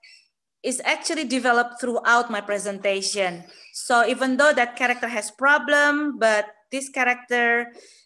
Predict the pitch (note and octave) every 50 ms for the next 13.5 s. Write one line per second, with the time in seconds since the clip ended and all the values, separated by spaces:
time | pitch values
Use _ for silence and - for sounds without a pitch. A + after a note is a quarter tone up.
0 | _ - G#3 A3 A3 G#3+ G#3+ G#3+ G#3+ G#3+ - - - _ _ _ _ - - -
1 | - - A#3 A3 A3+ - C4 C4 C#4+ - - B3 A#3+ A#3+ A#3+ A#3 G#3 G#3 G#3 G3+
2 | G3 G3 G3+ G3+ A3+ C4 C4 - - C4+ C4 C4 B3+ B3+ B3+ B3+ - - - -
3 | G3+ G3+ G3+ G3 G3 G3 G3 G3 G3+ G3+ G3 G3 _ _ _ _ _ _ _ _
4 | _ _ _ _ - - _ - _ _ _ _ F3 D#3 E3+ E3+ G#3+ G#3 G#3 G3+
5 | G3+ G3+ - G#3 G3 G3 - - C4+ C4+ C4+ C#4 D4+ D#4+ E4 E4+ E4 E4+ - G3+
6 | G#3 G#3 - - B3 B3 B3+ C4 C4 C#4+ C#4 C#4 C#4+ C#4+ C#4+ D4 C4+ G#3+ A3 A3
7 | - - - A#3 G#3+ A3 A3 A3 - - A3 A3 A3 A3 - G#3 G3+ G3+ G3 G3
8 | F#3+ - _ _ _ _ _ _ _ _ _ _ - - G3+ F#3+ F#3+ F#3 F3+ F#3
9 | G3+ G3 G3 F#3+ F#3+ - - - _ _ - F3+ F3 F#3+ F#3+ F#3+ F3+ F3+ F3 F3
10 | F3+ F3 F#3 F#3+ F#3 F#3+ F#3 F#3 - - - _ _ _ _ _ _ _ - G3+
11 | F3+ - - G#3+ F3+ - - - - - - - _ _ _ _ _ - - -
12 | - A#3 A3+ A3+ - A#3+ C4+ C4+ A3+ D4+ D4 - D#4+ D#4+ D#4+ E4 D#4+ D#4+ G#3 A3
13 | A3+ A3+ - - C4 B3 A#3+ F#3+ G3+ G#3+